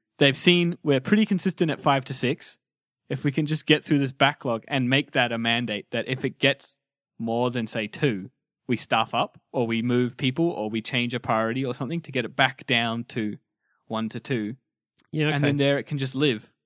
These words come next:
Speaker 1: So, and I really think they made that decision. Like, they've decided one to two is, is what people need.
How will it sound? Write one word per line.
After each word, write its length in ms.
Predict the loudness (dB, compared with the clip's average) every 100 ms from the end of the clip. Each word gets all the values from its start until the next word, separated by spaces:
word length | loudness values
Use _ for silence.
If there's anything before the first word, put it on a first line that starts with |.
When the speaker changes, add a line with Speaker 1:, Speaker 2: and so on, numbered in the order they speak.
| _
Speaker 1:
So, 300 | -6 -2 0
and 120 | 2 4
I 40 |
really 260 | 6 4 4
think 180 | 0
they 140 | 0 0
made 220 | 0 0
that 120 | -2
decision. 440 | -4 -6 -8 -8 -16 _
Like, 280 | -8 -6 -8 _ _
they've 140 | -6 -4
decided 540 | 2 4 4 2 -6
one 260 | -8 -6 -6
to 80 | -6
two 220 | -6 -4 -4
is, 280 | -6 -12 -18 _ -10
is 160 | -8
what 200 | -4 -4
people 260 | -4 -10 -8
need. 300 | -8 -8 -14